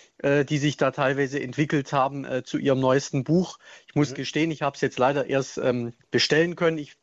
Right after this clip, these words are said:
Speaker 1: hatte so viel anderes zu lesen, aber ich habe mir jetzt fest vorgenommen, in den nächsten Wochen das dann auch anzugehen, Ihr Buch zu lesen.
Speaker 2: Ja, schön, schön.
Speaker 1: Ich will Folgendes sagen.
Speaker 2: Ja.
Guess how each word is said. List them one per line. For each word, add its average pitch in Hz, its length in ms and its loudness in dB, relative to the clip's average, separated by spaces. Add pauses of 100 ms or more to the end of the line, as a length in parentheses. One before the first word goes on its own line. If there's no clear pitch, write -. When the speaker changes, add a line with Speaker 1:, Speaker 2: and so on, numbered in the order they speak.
(580)
Speaker 1:
hatte 131 260 -4
so 139 160 -6
viel 120 140 -2
anderes 151 400 2
zu - 100 0
lesen, 135 320 2
aber 123 240 0
ich - 260 -8
habe 123 200 -2
mir 123 80 0
jetzt 117 220 -4
fest - 220 -2
vorgenommen, 120 520 0
in 123 140 -6
den 117 40 0
nächsten 117 340 -2
Wochen 113 260 0
das 110 200 0
dann 107 160 0
auch 104 200 0
anzugehen, 113 540 0
Ihr 113 120 -2
Buch - 240 -4
zu - 160 -4
lesen. 104 340 -2
Speaker 2:
Ja, 98 240 0 (160)
schön, 107 300 4 (280)
schön. 95 200 -4 (240)
Speaker 1:
Ich 170 220 -2
will 190 120 6
Folgendes 127 560 0
sagen. 101 400 -2
Speaker 2:
Ja. 90 260 -8